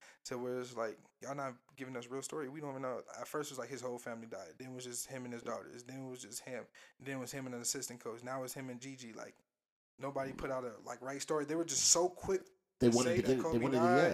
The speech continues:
Speaker 2: yeah, they,
Speaker 1: Yeah,
Speaker 2: yeah,
Speaker 1: so
Speaker 2: they
Speaker 1: it was
Speaker 2: wanted to
Speaker 1: like,
Speaker 2: get that headline
Speaker 1: which
Speaker 2: out.
Speaker 1: is fucked up 'cause everybody's emotions is like, "Damn, Kobe this, Kobe that," and then it's like his family, like, that's fucked up, and it's like, now it's like, so it was just all over the place. But that shit, that was a fucked up situation, bro. That was
Speaker 2: Bro, I
Speaker 1: sad.
Speaker 2: got goosebumps
Speaker 1: And, man,
Speaker 2: just
Speaker 1: that's what I'm
Speaker 2: talking
Speaker 1: saying.
Speaker 2: about it,
Speaker 1: And
Speaker 2: bro.
Speaker 1: that, and that whole Nipsey thing too.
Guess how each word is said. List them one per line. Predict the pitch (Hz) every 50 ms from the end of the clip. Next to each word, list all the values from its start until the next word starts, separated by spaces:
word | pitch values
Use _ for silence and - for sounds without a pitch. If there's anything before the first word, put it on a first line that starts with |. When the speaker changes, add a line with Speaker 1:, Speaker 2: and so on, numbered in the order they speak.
| - 135
Speaker 2:
yeah, | 139 156
they, | -
Speaker 1:
Yeah, | 104 - 101
Speaker 2:
yeah, | -
Speaker 1:
so | - 107
Speaker 2:
they | 110
Speaker 1:
it |
was | 120 123
Speaker 2:
wanted |
to | 120 110 -
Speaker 1:
like, | -
Speaker 2:
get | 120 113
that | - 92 95 104
headline | 135 135 165 120 90 80
Speaker 1:
which | 80 -
Speaker 2:
out. | 135
Speaker 1:
is | - -
fucked | - 165 165 170
up | 170 143 -
'cause | 156 127 135
everybody's | 139 160 170 165 165 160 156 151 147
emotions | 135 127 143 170 185 - - 147 135
is | 135 120 -
like, | - 143 -
"Damn, | - 170 175 147
Kobe | - - 170 180 180 180
this, | 175 185 190 180 -
Kobe | - 190 180 180
that," | 170 156 147
and | 160 160
then | 160
it's | 160 156
like | 151 151 143
his | 147 -
family, | - 175 180 196 196 185
like, | 160 135 127
that's | - - - -
fucked | - - 185 175 _ _ -
up, | 190 185
and | 175 175
it's | 170 160 -
like, | - -
now | - 170 190 190
it's | 180 170
like, | 165 147 - - _ _ _ _ _ _ _ _ _ _ _ _ _ _ _ _
so | - -
it | 131
was | 143 147
just | 127 -
all | - 123 117 101 120
over | 123 -
the | -
place. | - - 127 127
But | _ - -
that | - 185
shit, | - - - -
that | - 202
was | 214 180
a | - -
fucked | - - - - - 180 180 - - 165
up | 139 -
situation, | - - - - - - - 87 78 - - - -
bro. | - -
That | 147 156
was | - 73
Speaker 2:
Bro, | 80
I | 76 -
Speaker 1:
sad. | 127
Speaker 2:
got | 120 - - - - -
goosebumps | 117 123 123 147
Speaker 1:
And, | 151 104
man, | 92 - 143
Speaker 2:
just | - 90 85
Speaker 1:
that's | 151 156 -
what | 160 -
I'm | 104
Speaker 2:
talking | - - -
Speaker 1:
saying. | 139 127
Speaker 2:
about | - -
it, | -
Speaker 1:
And | 143 151
Speaker 2:
bro. | 147 147 147
Speaker 1:
that, | 143 - -
and | 143 151 156
that | 151 143
whole | 143 165 156 147
Nipsey | 147 147 151 147 - 151 135
thing | - 131 131 131 127
too. | - - 139 135 123